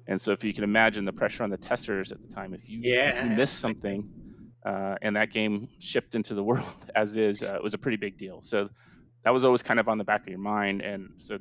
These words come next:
Speaker 1: that's what I started doing, was finding bugs that were showstoppers that would crash the game or that would not let you progress, or you would get stuck and you couldn't do anything, uh, about it. And so I started finding, uh, those bugs and started writing the bugs up on my own, which was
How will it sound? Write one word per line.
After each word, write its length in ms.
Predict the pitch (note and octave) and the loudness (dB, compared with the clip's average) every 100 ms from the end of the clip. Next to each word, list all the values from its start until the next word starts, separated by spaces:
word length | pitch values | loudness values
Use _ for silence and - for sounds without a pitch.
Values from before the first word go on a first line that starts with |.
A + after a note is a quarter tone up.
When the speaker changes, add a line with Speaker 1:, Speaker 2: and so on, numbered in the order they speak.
| - | 2
Speaker 1:
that's 260 | B2 - | 2 4
what 60 | A#2 | -2
I 40 | |
started 300 | G2 G#2+ F#2+ | 0 0 -2
doing, 220 | G#2 G2 | -4 -4
was 120 | F#2+ - | -6 -6
finding 560 | G#2 G#2+ G#2 F#2+ G2 - | -4 -2 -2 -4 -6 0
bugs 300 | F#2+ F#2+ - | 0 0 -6
that 120 | F2+ | -12
were 340 | G2+ F#2+ F#2 - | -14 -14 -14 -12
showstoppers 640 | - G#2 - F2+ F2 E2 | -8 -6 -6 -10 -10 -10
that 160 | F#2+ | -10
would 120 | - - | -10 -14
crash 440 | G#2 G2+ - - - | -10 -8 -10 -14 -14
the 80 | |
game 400 | G#2 G2 F#2 F2 | -6 -4 -4 -6
or 280 | F2 F2 F2+ - - - _ | -10 -10 -10 -14 -20 -20 _
that 140 | G2+ - | -2 0
would 140 | F#2+ | 0
not 260 | G2 G2+ G#2 | 2 2 0
let 100 | - | -8
you 100 | G2+ | -10
progress, 460 | - G#2 F2+ - | -8 -2 -2 -4
or 200 | F#2 F2 | -10 -10
you 120 | F#2 F#2+ | -8 -6
would 120 | F#2 | -6
get 140 | F#2+ | -6
stuck 320 | - - G2+ - | -8 -4 -4 -4
and 120 | F#2+ | -6
you 60 | F2+ | -8
couldn't 340 | - G2+ F#2+ | -8 -8 -8
do 120 | - F#2+ | -8 -10
anything, 400 | F#2 F2+ F2+ E2+ - | -10 -12 -16 -16 -20
uh, 140 | F#2+ - | -20 -20
about 240 | - F#2+ F2+ | -14 -12 -10
it. 140 | E2+ _ | -12 _
And 120 | F2+ - | -20 -8
so 120 | F#2+ | -6
I 40 | |
started 300 | F#2 B2 A2+ | 0 2 2
finding, 440 | - G#2+ G2+ F#2+ G2 - - - - _ | 2 0 0 -4 -8 -14 -20 -20 -20 _
uh, 120 | G2 F#2+ | -4 2
those 220 | G2+ F#2+ | 2 2
bugs 440 | - G2 G2 - | 4 6 4 0
and 300 | G#2+ F#2+ G2 | -4 -4 -6
started 300 | - G#2+ G2+ | -4 0 0
writing 520 | G2 G2 F#2+ F#2 F#2 - - | 0 -2 -2 -6 -10 -12 -10
the 80 | |
bugs 280 | G#2+ G2 F#2+ | -2 -2 0
up 120 | G2+ - - | -2 -2 -8
on 140 | G#2+ G#2 | -4 -2
my 180 | G2 | 0
own, 220 | G2+ G2+ F#2+ | 2 2 0
which 180 | F#2 | -4
was 300 | G#2 F#2+ - | -4 -4 -6